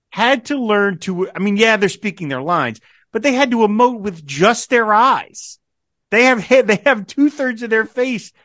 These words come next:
covered up. And that is a, like, you know, acting with one hand tied behind your back. And a lo-, a lot of other shows didn't have that. They don't have that, that limitation, but everybody here had to learn. And yeah, I agree. I love when Margaret is,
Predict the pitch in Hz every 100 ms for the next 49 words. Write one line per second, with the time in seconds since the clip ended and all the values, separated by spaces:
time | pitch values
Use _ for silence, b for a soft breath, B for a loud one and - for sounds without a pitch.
0 | _ - - 254 262 226 262 214 160 -
1 | _ _ _ 214 214 190 226 247 240 -
2 | 220 180 196 196 190 208 190 240 226 214
3 | 208 _ _ - 226 - 220 185 208 220
4 | 370 330 170 147 127 131 127 120 117 120
5 | 113 131 123 127 131 190 226 220 254 240
6 | - 294 277 - b _ - 339 370 233
7 | 143 127 131 123 175 226 220 233 226 233
8 | 196 208 233 233 220 220 269 220 190 b
9 | b - 277 254 302 269 247 214 226 185
10 | 175 180 170 185 208 147 - b - 165
11 | 185 196 160 160 190 156 160 156 143 151
12 | 156 156 151 135 135 135 131 151 127 123